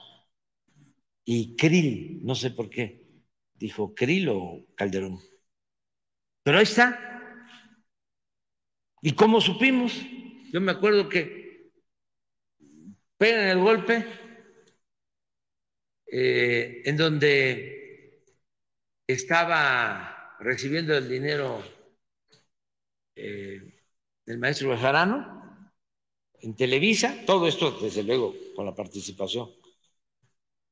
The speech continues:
de Gobernación, de la Presidencia, de Televisa, y está recibiendo el dinero Y el, la misma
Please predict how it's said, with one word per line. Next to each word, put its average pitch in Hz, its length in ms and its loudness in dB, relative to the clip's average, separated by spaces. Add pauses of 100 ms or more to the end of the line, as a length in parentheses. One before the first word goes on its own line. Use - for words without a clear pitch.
(120)
de 123 380 2
Gobernación, 120 1120 -4 (220)
de 127 240 0
la 156 160 0
Presidencia, 104 880 -12
de 147 200 4
Televisa, 110 720 -4 (1900)
y 131 140 4
está 156 680 2
recibiendo 139 420 0
el 147 80 0
dinero 139 440 0 (1200)
Y 135 120 4
el, 117 360 -2
la 127 120 4
misma 104 1160 0